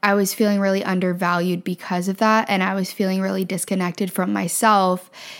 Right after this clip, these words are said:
and partners that I was attracting as a result. And so I'm starting to come to this point where I'm just,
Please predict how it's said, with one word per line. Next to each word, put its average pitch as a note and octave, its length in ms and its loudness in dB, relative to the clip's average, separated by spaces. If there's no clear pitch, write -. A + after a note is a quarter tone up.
and F#3+ 720 0
partners G3 500 2
that G3+ 100 -2
I F#3 120 2
was F3+ 160 -2
attracting F#3+ 920 -4
as F#3+ 200 2
a F#3 60 -2
result. F3 560 -6
And G#3 220 2
so A3 160 4
I'm G#3+ 160 4
starting A#3+ 380 4
to C4+ 100 0
come A3 240 2
to G#3 80 0
this F#3 200 -4
point G3+ 520 -2
where F3+ 420 -2
I'm G3 640 2
just, - 540 -2